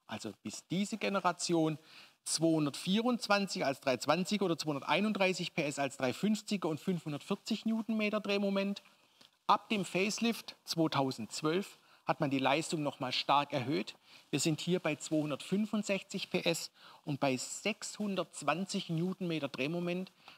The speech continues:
was schon sehr viel ist für so ein relativ kompaktes Fahrzeug. Und man muss wirklich sagen, ich bin so ein Auto schon gefahren als dreihundertfünfzig C D I.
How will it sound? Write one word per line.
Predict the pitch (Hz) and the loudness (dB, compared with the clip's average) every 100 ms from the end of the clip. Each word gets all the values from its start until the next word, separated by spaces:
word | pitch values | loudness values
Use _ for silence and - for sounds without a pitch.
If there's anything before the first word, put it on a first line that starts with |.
| _ | _
was | 135 131 | -4 -2
schon | - 170 180 | -2 0 0
sehr | 175 - - 185 104 | -2 -6 -2 0 0
viel | - 110 | -4 -4
ist | - 104 - - _ _ | -4 -6 -8 -12 _ _
für | 151 | -8
so | 143 | -6
ein | 143 | -6
relativ | 127 147 170 - 180 - | -2 0 0 -2 -8 -6
kompaktes | 170 151 139 - 160 - | -8 -4 -4 -4 -8 0
Fahrzeug. | - - - - - _ _ _ - _ _ | 0 0 -6 -10 -12 _ _ _ -20 _ _
Und | 175 180 - - - - - _ - | 0 0 -4 -12 -16 -16 -18 _ -6
man | 151 | 0
muss | 160 180 | 0 2
wirklich | 180 165 151 | 0 0 0
sagen, | 160 165 | 0 0
ich | 170 | -2
bin | 180 | -4
so | 165 160 | -4 -2
ein | |
Auto | 139 151 | -4 -4
schon | 147 135 | -4 -4
gefahren | 131 127 - 127 156 208 226 - - | -6 -6 0 2 4 2 -2 -10 -14
als | - 156 - | -4 -4 -4
dreihundertfünfzig | - 151 147 180 190 - 190 - | -4 -4 -2 -4 -4 -6 -10 -4
C | 180 | -2
D | 165 180 | 0 -2
I. | 165 170 175 | -2 -2 -4